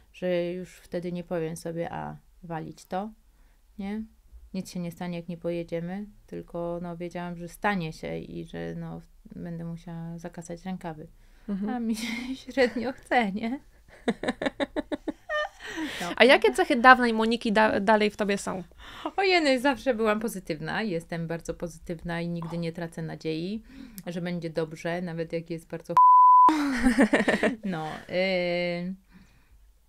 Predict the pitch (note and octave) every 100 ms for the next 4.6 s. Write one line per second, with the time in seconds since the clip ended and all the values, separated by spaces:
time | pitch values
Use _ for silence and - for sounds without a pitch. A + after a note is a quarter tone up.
0 | _ _ _ - B3+ B3+ - A#3 A3+ -
1 | F#3+ F#3 A3 G#3 G#3 A#3 A3+ E3+ E3 -
2 | - - D3+ D3+ E3 F#3+ - E3 D#3 D#3
3 | G3 A3 _ _ _ _ A#3+ G#3+ A3 G#3+
4 | - G#3+ C4 G#3 G3+